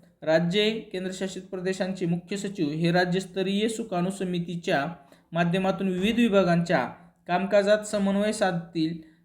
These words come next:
जेणेकरून पोषणाशी संबंधित असलेल्या विविध योजना कार्यक्रमात प्रभावी समाभिरूपता सुनिश्चित होईल. विविध विभागांचे सचिव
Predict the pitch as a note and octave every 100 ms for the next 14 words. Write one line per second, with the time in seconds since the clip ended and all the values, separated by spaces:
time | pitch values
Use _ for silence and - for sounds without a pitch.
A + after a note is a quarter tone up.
0 | - F3+ G#3 A#3 A#3 A3+ A3 A3 G#3 G3+
1 | G3 A3 G#3+ G#3 G3 F#3+ G#3+ G3 G3 F#3
2 | F#3+ F#3 G3 A#3+ A#3+ A3+ G3 E3 B2+ D#3+
3 | - _ _ _ - F3 G3 G3+ G#3+ G#3
4 | G3+ G3+ G#3 G#3 - _ _ G3 G3 F#3+
5 | G3 A#3 - - - - - G3 G3+ G3
6 | F#3 G3+ G3+ G3 G#3 G#3 G#3 F3 F3 F#3+
7 | A#3 - - _ _ - A3 F#3 F3+ -
8 | - - _ _ E3+ G3+ A#3 B3 A3+ G#3+
9 | G#3 G#3+ G#3 G3+ - D#3